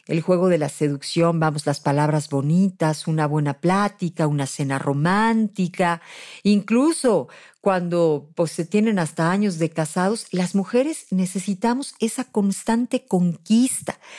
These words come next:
de que nos escuchen, de que hayan risas, de que haya un sentido del humor, ¿no? De que haya un jugueteo, por supuesto, y entonces, bueno, pues, la cosa jala mucho mejor, ¿no?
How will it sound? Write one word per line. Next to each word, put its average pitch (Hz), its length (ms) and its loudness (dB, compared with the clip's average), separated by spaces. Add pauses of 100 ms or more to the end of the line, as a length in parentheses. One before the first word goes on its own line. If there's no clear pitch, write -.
(260)
de 277 140 0
que 208 120 0
nos 185 200 -2
escuchen, 165 800 -2 (280)
de 190 240 0
que 196 120 2
hayan 160 340 0
risas, 160 680 -2 (340)
de 196 200 2
que 180 460 2
haya 180 540 0
un 160 200 -4
sentido 151 380 0
del 139 100 0
humor, 190 640 2 (320)
¿no? 180 440 2
De 180 200 0
que 180 160 2
haya 170 220 2
un 160 80 0
jugueteo, 175 960 2
por 147 160 -2
supuesto, 175 560 0
y 160 160 4
entonces, 143 1040 -2
bueno, 156 640 -2
pues, 113 240 -10
la 127 200 0
cosa 180 300 -4
jala 160 360 -2
mucho 160 760 0
mejor, 220 800 2
¿no? 180 380 -2